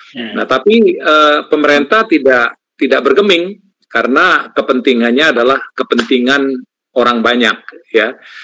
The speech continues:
Speaker 2: Selama masyarakat itu tidak protes dan kebenaran masyarakat tidak protes,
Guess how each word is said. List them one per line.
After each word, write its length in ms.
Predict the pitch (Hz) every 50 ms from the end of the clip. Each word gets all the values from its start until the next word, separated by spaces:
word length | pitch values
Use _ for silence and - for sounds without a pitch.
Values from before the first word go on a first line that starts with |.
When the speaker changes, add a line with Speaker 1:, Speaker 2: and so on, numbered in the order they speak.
| - - -
Speaker 2:
Selama 480 | - - 123 123 123 131 143 156 160 147
masyarakat 640 | 135 - 135 120 123 127 123 - 147 143 143 -
itu 560 | - 127 117 117 - - 135 127 123 120 120 117 117 113 113 -
tidak 240 | 127 117 117 117 107
protes 480 | - 107 107 101 - 139 156 - - -
dan 160 | 131 120 117
kebenaran 400 | 127 - 147 120 117 123 147 180
masyarakat 480 | 131 - 127 - 117 110 - - 170 -
tidak 240 | - 123 117 110
protes, 560 | - - 156 165 - - 123 110 - - -